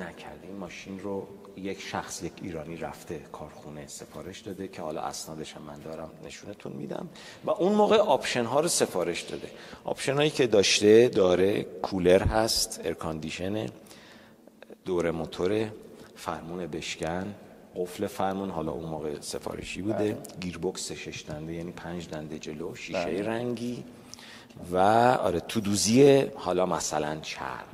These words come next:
Speaker 1: پارچهٔ ماهوت نبود.
Speaker 2: واینل فرمان.
Speaker 1: بله، تقریباً. من برای تو دوزیشم، اه، حدود یک سال گشتم تو بازار خودمون،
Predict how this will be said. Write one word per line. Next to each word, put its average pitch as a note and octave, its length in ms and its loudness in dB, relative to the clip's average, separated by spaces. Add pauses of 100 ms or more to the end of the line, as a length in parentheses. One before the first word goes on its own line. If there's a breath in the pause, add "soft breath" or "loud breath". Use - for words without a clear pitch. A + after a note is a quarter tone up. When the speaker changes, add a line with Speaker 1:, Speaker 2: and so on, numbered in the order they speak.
(160)
Speaker 1:
پارچهٔ D2+ 420 -10
ماهوت E2+ 580 -10
نبود. D#2+ 200 -8
Speaker 2:
واینل G#2 280 0
فرمان. F#2 260 -10 (260)
Speaker 1:
بله، B1 460 -2
تقریباً. - 420 -10 (520 loud breath)
من A2+ 200 0
برای A2 240 8
تو - 180 -4
دوزیشم، A2 560 0 (580 loud breath)
اه، E2 320 -4 (920)
حدود G2 260 -10
یک A2 480 -2
سال G#2+ 420 -4
گشتم F#2+ 520 -8 (360)
تو F#2 100 -14
بازار D#2+ 540 -8
خودمون، C#2+ 560 -12